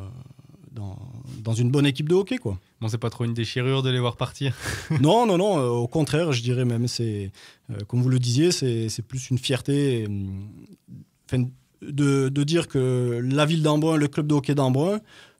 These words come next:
Speaker 1: peut contribuer aussi à, à son petit niveau, à, à l'éclosion de, de bons joueurs de hockey qui, voilà, le hockey, euh, on sait que ça reste quand même le sport, enfin, un sport culturel et historique dans, dans les Hautes-Alpes et, euh, et, et c'est bien qu'Embrun puisse, euh,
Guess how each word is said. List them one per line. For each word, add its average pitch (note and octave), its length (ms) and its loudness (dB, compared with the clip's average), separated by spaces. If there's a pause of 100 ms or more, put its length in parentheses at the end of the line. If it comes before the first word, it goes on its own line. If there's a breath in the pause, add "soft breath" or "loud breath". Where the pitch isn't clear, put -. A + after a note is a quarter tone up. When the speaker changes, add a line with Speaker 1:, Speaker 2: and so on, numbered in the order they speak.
Speaker 1:
peut F#3 100 8
contribuer C#3+ 540 2
aussi D3+ 520 0
à, A2+ 380 0
à A2+ 40 -4
son B2 160 -2
petit B2 240 -2
niveau, D3 380 2
à, A2+ 300 0
à A2+ 60 -2
l'éclosion C3 560 0
de, A#2+ 420 0 (400 loud breath)
de A#2+ 120 0
bons C#3 180 4
joueurs C3 240 2
de C3 60 2
hockey F3 400 2
qui, A#2 460 -12 (400 loud breath)
voilà, A#2+ 180 0
le A#2 160 0
hockey, D#3+ 240 0
euh, D#3+ 80 2
on A#2 260 0
sait - 120 -6
que B2 60 -10
ça A#2+ 100 -2
reste B2+ 180 -4
quand B2 80 -2
même A#2+ 260 0
le A#2 160 0
sport, C3 300 -2
enfin, A#2 200 -6 (300)
un D3+ 120 2
sport C#3 320 0
culturel C3+ 480 0
et B2 40 2
historique B2+ 340 -4
dans, G#2+ 400 -4
dans A#2 160 -2
les A#2+ 60 0
Hautes-Alpes D3+ 380 0
et, A2 140 0
euh, G2+ 80 -4 (560)
et, A2 280 -4
et - 20 -4
c'est A#2 140 -4
bien C#3+ 180 2
qu'Embrun B2 400 0
puisse, B2 280 -8
euh, G2+ 220 -6